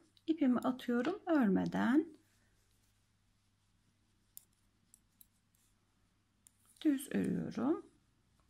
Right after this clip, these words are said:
Örmeden alıyorum. Düz örüyorum. Ve en son düz örüyorum. Şöyle görelim. Bakınız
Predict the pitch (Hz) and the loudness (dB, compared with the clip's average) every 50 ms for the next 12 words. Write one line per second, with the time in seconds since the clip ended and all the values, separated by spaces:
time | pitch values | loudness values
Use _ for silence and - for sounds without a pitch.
0 | _ _ _ - _ _ _ _ _ _ _ _ _ _ _ _ 302 311 320 294 | _ _ _ -20 _ _ _ _ _ _ _ _ _ _ _ _ 0 2 2 4
1 | 277 285 277 - 277 269 277 269 - - 254 233 247 247 240 233 247 262 285 311 | 2 0 0 0 0 0 0 0 0 0 0 0 2 0 0 0 2 2 2 0
2 | 311 - - _ _ _ - - - - - - _ _ _ _ _ _ _ _ | -2 -4 -16 _ _ _ -20 -20 -20 -20 -20 -20 _ _ _ _ _ _ _ _
3 | _ _ - _ - 320 311 302 - - - - 226 214 202 202 185 185 185 170 | _ _ -18 _ 2 4 4 4 2 -4 -2 0 0 2 2 0 0 0 0 0
4 | 202 202 214 233 269 302 330 339 - - _ _ _ _ _ _ _ _ _ _ | 0 0 2 4 4 4 2 2 -2 -12 _ _ _ _ _ _ _ _ _ _
5 | _ _ _ _ _ _ _ _ - 302 302 - - 285 254 208 208 - - - | _ _ _ _ _ _ _ _ -4 -4 -4 -2 0 0 2 2 0 0 -2 -2
6 | 180 175 - - - - - _ _ _ - - - _ _ - - _ 262 254 | -2 0 0 0 -2 -4 -12 _ _ _ -20 -20 -20 _ _ -20 -12 _ -2 0
7 | 254 233 269 - - - - - 214 175 175 - - - - - - _ - - | 0 0 0 0 0 0 2 2 0 -2 -2 -6 -8 -10 -14 -18 -20 _ -20 -20
8 | - - - _ - - - - - - - - - _ - - - - 269 220 | -20 -20 -20 _ -20 -20 -20 -20 -20 -20 -20 -20 -18 _ -8 -4 0 2 2 2
9 | 190 202 175 180 - 196 175 165 - - - 240 302 330 330 - - 294 269 - | 2 0 0 0 -2 0 0 0 -2 0 0 2 2 0 0 2 0 0 0 0
10 | - 196 214 262 349 - - - - - | 0 0 0 0 0 -2 -4 -8 -10 -14